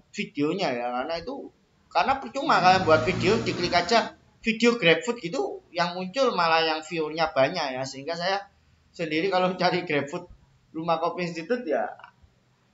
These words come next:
ya percuma, bakal kalah dengan yang view-nya banyak. Sehingga ini saya perlu mending pakai video orang lain aja yang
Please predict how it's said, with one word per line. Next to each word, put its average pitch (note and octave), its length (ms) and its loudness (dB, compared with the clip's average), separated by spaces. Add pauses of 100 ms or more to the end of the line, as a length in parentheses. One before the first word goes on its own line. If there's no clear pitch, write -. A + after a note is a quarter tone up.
(100)
ya C#3 240 2
percuma, G3 480 2
bakal C3+ 240 2
kalah C#3+ 320 6
dengan C3 320 -4
yang C3+ 240 -4
view-nya D3+ 480 0
banyak. C3+ 480 2
Sehingga D3 480 2
ini G#3 400 -4
saya E3 320 -2
perlu E3+ 400 -6 (160)
mending D#3 480 -6
pakai D3 320 -2
video C3+ 400 -4
orang B2 180 -4
lain C3 240 0
aja C#3 460 0
yang A#2+ 240 -12